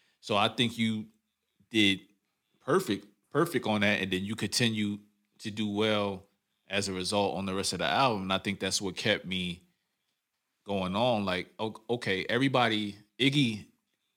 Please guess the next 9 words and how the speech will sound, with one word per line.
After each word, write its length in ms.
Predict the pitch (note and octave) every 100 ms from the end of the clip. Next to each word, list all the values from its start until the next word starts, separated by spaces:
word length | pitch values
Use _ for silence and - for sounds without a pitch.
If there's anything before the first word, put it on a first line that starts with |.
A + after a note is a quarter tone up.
| _ _ _
mentioned 480 | A2+ A#2 G#2+ F2 E2+ _ _ _ F#2+
you 200 | A2 F#2+
to 200 | E2+ D#2
us, 180 | C#2+ F2+
right? 260 | F#2+ G2 - _ _ _ _ _ _ _ -
If 180 | G2 G2+
we 200 | C#3+ C3
recommend 640 | A2 A2 G#2+ F#2 G2 G2+
something, 500 | - G#2+ G#2 G#2